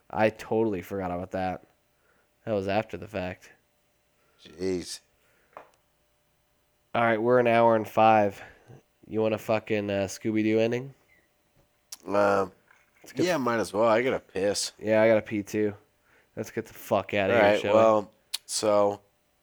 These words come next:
Speaker 1: You
Speaker 2: let's
Speaker 1: can
Speaker 2: just, uh, we didn't do this last episode, and it kinda bummed me out. So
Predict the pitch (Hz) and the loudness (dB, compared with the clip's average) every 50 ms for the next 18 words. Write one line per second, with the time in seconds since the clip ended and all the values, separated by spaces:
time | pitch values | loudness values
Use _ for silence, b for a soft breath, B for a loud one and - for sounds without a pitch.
0 | _ _ 107 110 117 139 120 127 151 131 113 147 139 - - - 139 131 127 123 | _ _ -6 0 2 4 4 4 2 0 0 0 0 0 0 2 2 4 4 4
1 | 120 117 110 101 104 113 113 101 120 135 147 151 135 113 127 127 120 113 110 104 | 4 4 2 0 0 -4 -2 -2 -2 -2 -2 -4 -4 -4 -4 -4 -2 -2 -4 -4
2 | - 98 92 92 90 90 - - 90 87 - _ - - - 92 85 82 82 85 | -4 -2 -2 0 -2 -2 -4 -8 -10 -10 -10 _ -8 -6 -4 -2 -2 -2 -2 -4
3 | 85 - - - 90 87 82 - - - 101 98 98 87 - - 85 85 85 87 | -6 -10 -10 -10 -8 -8 -8 -10 -8 -6 -4 -4 -4 -4 -2 -2 0 0 -2 -6
4 | - _ 90 90 82 78 69 - 76 - - _ _ _ _ _ _ _ - - | -12 _ -8 -6 -4 -4 -6 -6 -10 -12 -12 _ _ _ _ _ _ _ -12 -6
5 | - - 95 92 90 90 87 87 85 | -2 0 2 4 4 2 0 -2 -6